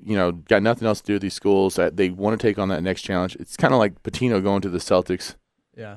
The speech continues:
Speaker 1: You know, I just wanna take on that next challenge and see if I can resurrect this program. And, and it's not like you, again, with Texas, it's not like we're talking about a resurrection job. We're still talking about a top twenty-five team that had a pretty decent season that was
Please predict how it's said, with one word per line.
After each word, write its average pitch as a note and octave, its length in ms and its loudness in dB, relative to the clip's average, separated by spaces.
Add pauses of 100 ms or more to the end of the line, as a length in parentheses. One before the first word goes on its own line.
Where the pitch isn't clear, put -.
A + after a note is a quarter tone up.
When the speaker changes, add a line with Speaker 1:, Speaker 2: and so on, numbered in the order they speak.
Speaker 1:
You A2+ 80 4
know, G#2 120 8
I G#2 60 6
just G#2 220 -2
wanna A#2 240 2
take B2 320 0
on A2 100 2
that G2 80 0
next G2 220 -2
challenge G2 320 0
and F#2 100 -8
see G#2 140 0
if G2 100 0
I G2 80 4
can F#2+ 160 -4
resurrect F#2+ 640 0
this F#2+ 180 -2
program. F#2 520 2
And, F2 120 -6 (320)
and A2 140 0
it's A2 140 -2
not C#3+ 140 2
like A2 120 0
you, G2+ 140 -10 (100)
again, G#2 400 0
with F2+ 120 -6
Texas, A2+ 380 -2
it's - 120 -12
not C#3 100 0
like A2 80 -2
we're F#2+ 60 -4
talking G2+ 260 -2
about F2+ 180 0
a F2+ 80 4
resurrection F2+ 800 2
job. D2 380 0
We're F#2+ 80 -2
still - 240 0
talking G2+ 320 2
about E2+ 140 0
a D2+ 40 -4
top G#2 220 0
twenty-five F#2 480 -2
team F#2 320 -4 (800)
that F#2+ 240 4 (260)
had A2+ 220 2
a - 20 -2
pretty G2 300 -4
decent F#2 340 -6
season G2+ 320 -4
that F2+ 120 0
was F2 200 -4